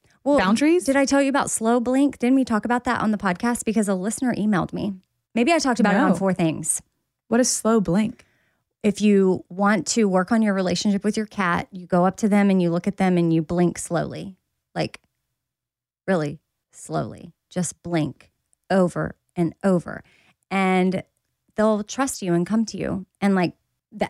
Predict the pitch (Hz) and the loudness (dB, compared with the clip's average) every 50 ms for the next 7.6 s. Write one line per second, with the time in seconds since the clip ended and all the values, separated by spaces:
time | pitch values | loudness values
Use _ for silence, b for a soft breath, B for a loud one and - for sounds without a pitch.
0 | - 208 226 214 - 214 - 208 220 214 247 208 202 - 214 202 196 214 208 214 | -4 -2 -2 -2 -2 -2 0 -2 0 0 0 -2 -2 0 0 0 2 2 2 2
1 | 226 196 185 185 180 - 185 185 180 185 185 190 185 170 165 - - 233 - - | 2 2 2 0 0 0 0 0 0 0 0 -2 -2 -4 -4 -4 -4 -4 -4 -2
2 | 208 214 226 226 233 220 208 - 185 175 185 180 175 - 165 185 180 185 180 170 | -2 0 2 2 2 0 0 0 0 0 0 0 0 0 -2 -4 -4 -4 -4 -4
3 | - - 160 160 160 180 233 233 - _ - - 180 - 180 180 175 170 - - | -2 -2 -2 -2 0 0 -2 -2 -4 _ -16 -16 -6 -2 0 0 0 0 -2 -2
4 | 175 165 180 - 220 226 233 220 202 190 190 190 185 180 b b b b b b | -2 -2 0 0 0 0 2 2 2 2 0 0 0 -2 b b b b b b
5 | b b - 202 208 240 226 - 196 196 190 - 202 208 202 214 208 214 208 - | b b -4 -2 -2 0 0 0 0 -2 -2 -2 -2 -2 -2 -2 0 0 -2 -2
6 | - - - 247 262 262 - - - - - - - - 220 208 185 185 180 165 | -4 -6 -6 -6 -6 -6 -8 -14 -14 -18 -20 -16 -10 -8 -6 -4 -4 -6 -6 -8
7 | 147 - 165 170 190 185 180 175 170 180 185 | -8 -6 -4 -4 -4 -4 -4 -6 -6 -8 -10